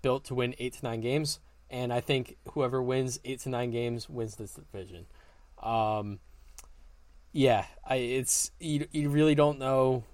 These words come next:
what Derek Carr you're gonna get. Derek Carr had a really bad year last season, um, but I think I, I credit a lot of that poor play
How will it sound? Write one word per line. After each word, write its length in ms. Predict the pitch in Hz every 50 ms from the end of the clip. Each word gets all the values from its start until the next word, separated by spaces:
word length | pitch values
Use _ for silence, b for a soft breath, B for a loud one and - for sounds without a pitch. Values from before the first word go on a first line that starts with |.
| - - - - - - - - - -
what 480 | 131 123 123 123 127 120 117 120 98 - - - - - 139
Derek 300 | - - 123 120 120 113
Carr 500 | - - 120 113 113 117 120 131 139 143 -
you're 160 | - 135 139
gonna 180 | 131 151 147 147
get. 260 | 139 151 160 185 - - - - - - - - - - - - -
Derek 260 | 131 139 127 123 117 -
Carr 220 | 127 123 120 117
had 140 | 117 117 117
a 40 | 107
really 480 | 104 101 107 107 110 117 117 113 113 120 120 - - -
bad 300 | - 101 104 107 107 101
year 260 | 107 107 107 113 127
last 280 | 135 135 147 143 -
season, 380 | - - 170 170 185 208 226 196 b b b b b b b b - -
um, 480 | - 120 120 120 117 117 117 117 120 120 - -
but 240 | - 135 131 127 - -
I 140 | 120 135 135
think 260 | - - 160 147 147 151
I, 460 | 131 135 139 143 143 143 135 127 127 - - - - - -
I 100 | 135 135
credit 400 | - - - 156 143 143 151 -
a 80 | - 117
lot 360 | 120 120 123 120 123 131 135
of 140 | 131 120 120
that 320 | 131 123 123 117 117 -
poor 260 | - - 143 135 131 123
play 460 | - - 131 123 123 123 123 120